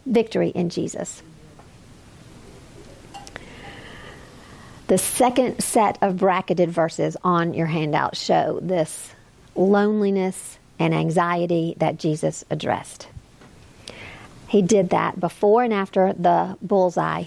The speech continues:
message. And then we come to the second inner ring, that lighter red, and it's all about the Holy Spirit. So this is the focus of his message. The Holy Spirit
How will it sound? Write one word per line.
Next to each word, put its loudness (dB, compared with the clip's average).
message. -4
And 4
then 4
we 4
come -2
to 0
the 2
second -2
inner 2
ring, 0
that 0
lighter 2
red, 2
and 2
it's -4
all 4
about 2
the 4
Holy 0
Spirit. 2
So 4
this 2
is 4
the 4
focus -2
of 2
his 0
message. 0
The 2
Holy 2
Spirit -2